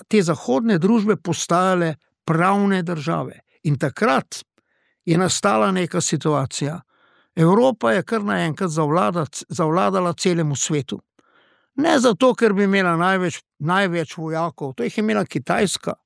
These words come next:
pa Turki. Ne zato, ker bi imela največ zlata, saj ni rudnikov zlata v Evropi. Ampak sprostila je ustvarjalnost,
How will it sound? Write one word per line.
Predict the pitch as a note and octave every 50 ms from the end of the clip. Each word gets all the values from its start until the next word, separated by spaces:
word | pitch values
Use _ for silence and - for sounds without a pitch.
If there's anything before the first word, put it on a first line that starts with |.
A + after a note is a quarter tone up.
| _ _ _
pa | - E3+
Turki. | - - A3 G#3+ G3+ E3 - - D3+ - - C3+ - _ _ _ _ _ _ _ _ _ _ -
Ne | D#3+ G#3 B3+ G#3+
zato, | C4+ C4 A#3+ - C4+ C4
ker | A3 - B3+ A#3
bi | G#3+ A3+
imela | G#3+ G#3 A3 A3 G#3+ G#3 F#3+
največ | F#3+ G3 G3+ G3+ G3 F#3+ D#3+
zlata, | C3+ D3 D#3+ D#3 B2+ - - G3 E3 -
saj | - - A#3 A3+
ni | A3+ B3+ C4 B3+
rudnikov | B3+ B3 G3 G#3+ G#3+ F3 - G#3 G3 F3
zlata | D#3 E3+ E3 C#3 - E3+ E3
v | D3 C#3 C3+
Evropi. | C3+ C3+ B2+ B2 - C#3 - - _ _ _ _ _ _ _ _ _ _ - D3+
Ampak | C#3+ D3 -
sprostila | - - - F3+ F3 F3 - - - - B3+ C#4 D4 C#4+ C#4+
je | C4+ C4 B3 - - _ _ _
ustvarjalnost, | - F#3 - - - - D3+ D3+ C3+ C3+ C#3+ D3+ D#3+ F#3 G#3+ A#3 C4+ C#4+ - - - - - -